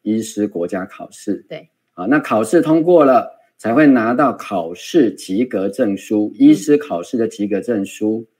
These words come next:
Speaker 1: 啊，这是考试院发下来的，
Speaker 2: 嗯。
Speaker 1: 啊，因为国家考试都是考试院所举办的，啊。那考试院发给你及格证书之后，你才可以拿着你的毕业证书、考试及格证书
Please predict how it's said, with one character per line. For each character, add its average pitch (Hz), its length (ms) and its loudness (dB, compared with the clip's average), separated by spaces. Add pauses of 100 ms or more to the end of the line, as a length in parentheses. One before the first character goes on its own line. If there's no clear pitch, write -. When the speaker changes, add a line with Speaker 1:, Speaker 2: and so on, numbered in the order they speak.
(140)
Speaker 1:
啊， 90 140 -10
这 123 100 -4
是 139 80 2
考 90 240 -6
试 123 180 -4
院 117 140 0
发 104 220 -4
下 92 240 -6
来 - 240 -16
的， 190 100 -6
Speaker 2:
嗯。 160 360 -10
Speaker 1:
啊， - 200 -10
因 113 80 -4
为 120 60 -2
国 110 120 -2
家 123 160 0
考 82 160 -14
试 107 160 -10
都 104 100 -4
是 107 120 -10
考 - 180 -16
试 95 220 -8
院 95 260 -4 (300)
所 95 240 -4
举 - 300 -10
办 80 280 -6
的， - 280 -18
啊。 85 160 -14 (400)
那 135 100 -2
考 127 180 0
试 117 140 0
院 165 160 6
发 156 180 4
给 139 160 4
你 143 160 6
及 120 280 0
格 127 160 2
证 139 200 2
书 127 200 -2
之 123 160 -2
后， 123 320 -2 (260)
你 117 320 0
才 127 240 -2
可 143 160 2
以 127 80 2
拿 117 240 0
着 123 220 0
你 98 300 -2
的 104 260 -2
毕 127 180 0
业 123 180 4
证 120 320 -2
书、 117 280 -4
考 92 200 -6
试 113 200 -2
及 104 180 -4
格 101 160 -2
证 104 300 -2
书 107 480 -2